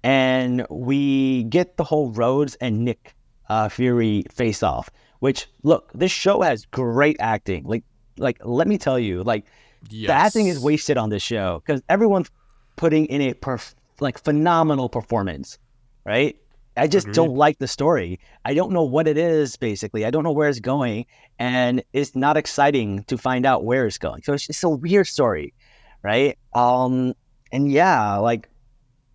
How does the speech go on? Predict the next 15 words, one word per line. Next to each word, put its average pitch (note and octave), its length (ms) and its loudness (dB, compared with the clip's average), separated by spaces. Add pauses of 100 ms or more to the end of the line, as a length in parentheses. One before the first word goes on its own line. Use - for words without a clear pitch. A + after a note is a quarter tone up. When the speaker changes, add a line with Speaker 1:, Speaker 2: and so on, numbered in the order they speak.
(420)
Speaker 1:
Nick D#3+ 160 2
Fury F3+ 320 2
is A#2+ 100 -4
putting D3 220 0
in C3 80 0
a A2 40 -4
great C3 280 -4
performance. A#2 580 -4 (300)
Uh, A#2 580 2 (500)
Rhodey D#3+ 540 0 (1160)
putting D#3 220 2
in D3+ 60 2
a C#3+ 60 0
great C#3+ 240 0
performance. D#3 560 0